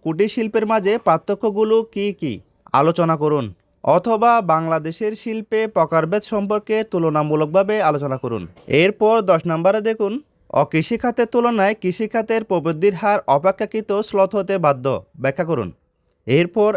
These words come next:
এগারো নম্বরে দেখুন, "সরকারি ব্যয় কত প্রকার?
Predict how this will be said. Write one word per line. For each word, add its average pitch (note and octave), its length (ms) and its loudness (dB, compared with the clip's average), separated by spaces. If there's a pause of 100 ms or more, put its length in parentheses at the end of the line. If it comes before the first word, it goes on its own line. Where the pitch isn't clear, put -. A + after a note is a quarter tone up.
এগারো D3+ 260 2
নম্বরে E3 320 2
দেখুন, G#3 340 -2 (260)
"সরকারি A3 540 2
ব্যয় G#3+ 360 2
কত E3+ 200 -2
প্রকার? D3 360 -2